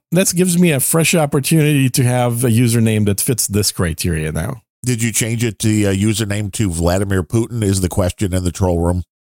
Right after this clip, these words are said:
Speaker 1: Um, well, my old one was just Putin oh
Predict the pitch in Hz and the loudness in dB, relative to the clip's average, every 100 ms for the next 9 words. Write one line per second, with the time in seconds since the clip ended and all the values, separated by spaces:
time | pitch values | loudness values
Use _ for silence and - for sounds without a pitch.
0 | _ _ _ - 123 120 107 101 95 - | _ _ _ -6 -2 0 0 0 -2 -4
1 | - 139 135 131 143 156 175 190 226 143 | -4 -2 0 0 0 0 0 0 2 2
2 | 120 113 117 113 110 120 104 - - 147 | 2 2 2 2 0 0 -2 -6 -2 0
3 | 147 120 110 - 135 | 2 2 2 -2 -4